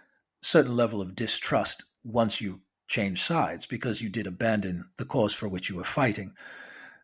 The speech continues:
So General Arnold was very worried about payment. He wanted twenty thousand pounds sterling for Fortress West Point and the forces there.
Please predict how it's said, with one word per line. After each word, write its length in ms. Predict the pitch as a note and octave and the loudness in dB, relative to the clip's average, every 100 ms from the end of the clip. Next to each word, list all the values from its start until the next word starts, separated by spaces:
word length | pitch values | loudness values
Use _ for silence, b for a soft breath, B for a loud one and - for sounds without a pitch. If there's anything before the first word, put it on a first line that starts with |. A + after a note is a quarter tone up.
| B | B
So 180 | - | 8
General 340 | D3 E3+ E3+ D#3+ | 12 12 12 12
Arnold 340 | E3 D#3+ C3+ | 12 12 8
was 440 | B2 A2+ - - - _ _ | 2 -4 -6 -6 -12 _ _
very 580 | D3+ C3 B2+ F#3 E3 B2+ | -12 -2 8 8 8 4
worried 640 | A#2 A#2 B2+ A2+ G2+ F2+ - | -2 -2 -2 -2 -6 -12 -14
about 480 | A#2 F#2 G#2+ G#2+ - - - _ _ - | -10 -8 -8 -8 -10 -10 -12 _ _ -6
payment. 580 | - C3 A#2+ C#3+ - - _ _ _ _ - | 0 2 2 0 -2 -8 _ _ _ _ -14
He 120 | - | -8
wanted 360 | G#2+ G#2+ G#2 F#2 | -2 -2 -2 -4
twenty 300 | - A#2+ A2 | -2 -2 -2
thousand 540 | - A#2+ A2+ A2 A2 | -2 2 2 2 0
pounds 480 | G#2+ G#2+ G#2+ F#2+ - | 2 2 2 0 -2
sterling 680 | - - - G#2+ G2 G2+ D3 b b b b b b | 0 2 6 6 6 2 -2 b b b b b b
for 140 | B2 | -2
Fortress 460 | - B2+ A#2 G2+ - | 2 4 4 0 0
West 240 | G2+ - | 0 0
Point 380 | - A2+ A2+ - - | 4 4 4 0 -4
and 420 | G#2+ G2 F#2 F#2 - | 0 0 0 -4 -4
the 120 | G#2+ | -4
forces 460 | - A#2+ - G2+ E2 | 0 2 2 0 0
there. 320 | G2 A2 | 0 0